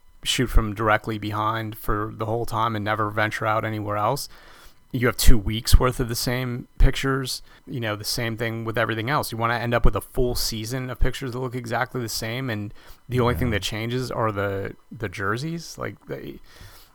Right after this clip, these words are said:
Speaker 1: at some point, you have to figure out, this is gonna be unsatisfying,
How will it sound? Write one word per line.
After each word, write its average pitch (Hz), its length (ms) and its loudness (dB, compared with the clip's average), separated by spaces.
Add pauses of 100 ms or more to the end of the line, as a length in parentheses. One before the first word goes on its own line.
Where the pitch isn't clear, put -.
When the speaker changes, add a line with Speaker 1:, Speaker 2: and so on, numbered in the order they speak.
(100)
Speaker 1:
at 143 120 -4
some 160 180 4
point, 139 300 8
you 127 100 -4
have 117 220 4
to - 100 -6
figure 113 340 -2
out, 107 400 0
this 123 200 0
is 127 80 -2
gonna 120 200 0
be 113 380 -2
unsatisfying, 107 1000 -2